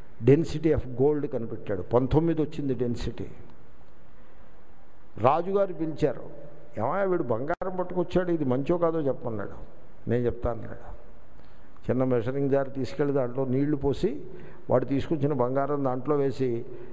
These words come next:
"ఇది ఇంప్యూర్ బంగారం" అని చెప్పాడు. "నీకెలా తెలిసిందంటే?" "నాకు తెలిసిందన్నా అంతే, తెలిసిపోయిందంతే, డిస్కవరీ."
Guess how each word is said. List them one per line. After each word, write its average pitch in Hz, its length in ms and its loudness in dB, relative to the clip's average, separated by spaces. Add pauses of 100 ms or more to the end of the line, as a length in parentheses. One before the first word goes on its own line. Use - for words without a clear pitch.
(100)
"ఇది 139 160 4
ఇంప్యూర్ 143 440 2
బంగారం" 135 460 0
అని 127 180 -2
చెప్పాడు. - 480 -4 (640)
"నీకెలా 131 360 4
తెలిసిందంటే?" 143 720 0
"నాకు 120 240 0
తెలిసిందన్నా 139 680 0
అంతే, 123 320 -2
తెలిసిపోయిందంతే, 202 800 2
డిస్కవరీ." 147 640 2